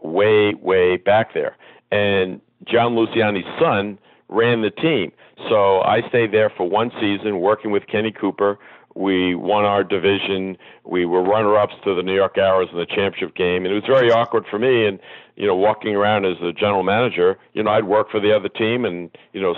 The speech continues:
sign many of the players that were on the opposing team. But, you know, here I was wearing my Houston outfit, if you will, you know, hoping to topple them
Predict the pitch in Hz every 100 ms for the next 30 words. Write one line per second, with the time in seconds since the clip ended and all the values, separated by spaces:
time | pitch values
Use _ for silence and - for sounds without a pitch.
0 | - 104 104 101 101 101 85 - 104 113
1 | 107 98 - 95 98 98 95 90 104 104
2 | 98 90 127 143 95 - _ - 90 90
3 | _ 92 92 92 98 98 101 104 87 92
4 | 95 92 90 90 87 - - - _ -
5 | 139 135 120 107 101 - - _ _ 123
6 | 135 - 90 92 92 90 85 90 107 135
7 | _ _ - 95 92 - 101 104 95 -
8 | 98 - 101 101 98 98